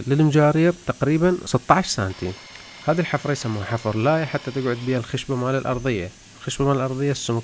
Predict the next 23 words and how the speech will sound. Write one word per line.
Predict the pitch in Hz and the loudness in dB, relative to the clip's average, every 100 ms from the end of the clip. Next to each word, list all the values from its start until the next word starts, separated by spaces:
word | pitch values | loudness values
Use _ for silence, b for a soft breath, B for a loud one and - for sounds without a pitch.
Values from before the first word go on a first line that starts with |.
| - | -2
مالتها | 110 120 - 127 123 | -2 -2 -2 -6 -6
خمسة | - 151 - | -6 -4 -2
ملم، | 117 107 101 95 B B B B 127 | -2 -2 -2 -6 B B B B 2
هذا | 139 | 2
القرص | 147 - 139 - | 2 -4 -6 -6
سمكه | 127 120 | -6 -6
ثلاثة | 120 127 113 104 | -2 -2 -2 -4
ملم. | 101 101 | -4 -6
فاول | - 120 147 | -4 -4 -2
شي | - 131 | -2 -2
قصيتهن | 123 135 123 117 139 | -2 -2 -2 -4 -2
كليتهن، | 131 127 - 135 | 0 -2 -2 -4
وبعدين | 107 95 110 123 | -2 -2 -2 -4
حركت | 120 107 117 117 - | -4 -4 -4 -4 -6
الكشاف | 131 131 - 147 139 | -4 -4 -2 -2 -2
شويه | 151 147 151 156 B B B B - - | -2 -2 -2 -4 B B B B -16 -6
وقصيت | 117 110 - 101 - - - - - | -2 -2 2 2 2 -6 -18 -18 -8
وشيكت، | 160 190 180 120 - - | -2 4 4 2 -2 -8
شفتها | 117 - 123 - 98 - | -6 -4 -4 -6 -8 -10
لحد | 110 156 | -2 0
ما | 147 131 127 | 0 0 0
قعدت | 120 117 - | 0 -4 -2
تمام، | 107 131 175 | 0 2 2